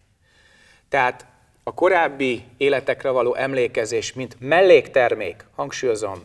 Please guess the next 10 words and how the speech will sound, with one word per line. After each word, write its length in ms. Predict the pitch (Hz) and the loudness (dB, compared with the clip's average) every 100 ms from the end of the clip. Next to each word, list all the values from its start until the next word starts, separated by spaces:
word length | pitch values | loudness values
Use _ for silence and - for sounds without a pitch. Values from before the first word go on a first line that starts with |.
| _ _ _ _ | _ _ _ _
spontán, 960 | - - 170 170 160 156 135 135 - | -16 0 0 0 0 0 0 -4 -6
természetes 1080 | - 143 143 135 - 131 - 117 110 - - - - - _ _ | 0 2 2 -4 -4 -6 -2 -2 -2 -8 -12 -18 -20 -20 _ _
melléktermék, 840 | 123 127 139 151 170 165 170 175 - - - - _ _ _ | -2 2 4 4 2 0 2 -2 -4 -20 -20 -20 _ _ _
a 80 | 131 | -2
meditáció 640 | 180 175 160 143 - 151 | 0 2 0 0 0 2
nagyon 340 | 147 175 160 135 | 4 2 2 0
sok 220 | - - | -2 -2
formájában 640 | 151 135 135 123 117 120 | 0 2 2 -2 0 -2
jelen 360 | 120 139 156 147 | -2 -2 -2 2
van, 400 | 160 170 175 | 2 2 0